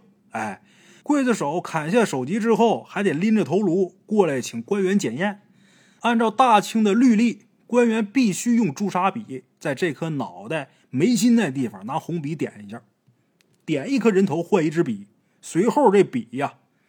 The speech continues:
可就值了钱了。说书的说这笔往地上一扔，老百姓都过来抢，没有那事儿，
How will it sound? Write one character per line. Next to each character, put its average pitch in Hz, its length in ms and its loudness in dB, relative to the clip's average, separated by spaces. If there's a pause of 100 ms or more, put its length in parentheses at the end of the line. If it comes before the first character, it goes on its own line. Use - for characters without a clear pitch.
(380)
可 - 160 -8
就 117 120 -4
值 117 140 -6
了 117 100 -4
钱 - 120 -14
了。 98 160 -18 (800)
说 247 260 -2
书 247 160 0
的 226 80 4
说 214 160 0
这 220 140 0
笔 131 320 -6
往 131 180 -4
地 202 120 -2
上 160 120 -4
一 180 100 -6
扔， 165 420 -6
老 151 100 -4
百 165 100 2
姓 165 140 -4
都 175 100 0
过 180 140 2
来 143 80 2
抢， - 400 -12 (380)
没 - 100 -6
有 131 120 -4
那 117 120 -6
事 123 120 -12
儿， 131 100 -18